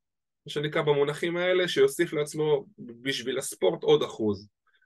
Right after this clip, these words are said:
נגיד, אם זה שמונה אחוזים, אז זה תשעה אחוזים, לצורך העניין, בסדר? אגב, שימו לב שאין פה קשר לסוגיית מס על מחיר הדירה. כלומר, יכול להיות מישהו שהוא משפר דיור, אז הוא קיבל דחייה של עד שמונה עשר חודשים מצד אחד, אבל המחיר של הנכס הוא במדרגה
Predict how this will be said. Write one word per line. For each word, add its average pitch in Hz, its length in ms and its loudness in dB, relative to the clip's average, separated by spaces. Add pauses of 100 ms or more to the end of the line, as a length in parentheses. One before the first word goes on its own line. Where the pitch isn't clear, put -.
(120)
נגיד, 147 320 4
אם 139 60 -2
זה 123 100 -10
שמונה 175 320 2
אחוזים, 202 460 2
אז 208 60 0
זה 220 100 -8
תשעה 185 300 -2
אחוזים, 147 440 -2 (320)
לצורך 147 440 0
העניין, 107 340 -2
בסדר? 143 320 0 (460)
אגב, 131 280 4
שימו 165 340 0
לב 143 200 6 (100)
שאין 123 880 -4
פה 160 120 -4
קשר 156 340 2
לסוגיית 135 760 0
מס 127 520 -6 (340)
על 120 120 -2
מחיר 123 300 2
הדירה. 127 340 4
כלומר, 113 260 0
יכול 139 180 4
להיות 147 120 2
מישהו 147 180 -8
שהוא 139 120 -4
משפר 127 400 0
דיור, 117 460 2 (460)
אז 110 180 -6
הוא 110 120 -6
קיבל 127 220 4
דחייה 127 420 0
של 117 160 -2
עד 110 100 -2
שמונה 113 200 -4
עשר 110 160 -6
חודשים 104 480 -2
מצד 135 220 -4
אחד, 175 260 -2
אבל 147 440 2
המחיר 113 360 -4
של 175 140 -4
הנכס 208 360 -2
הוא 156 80 -4
במדרגה 139 500 -2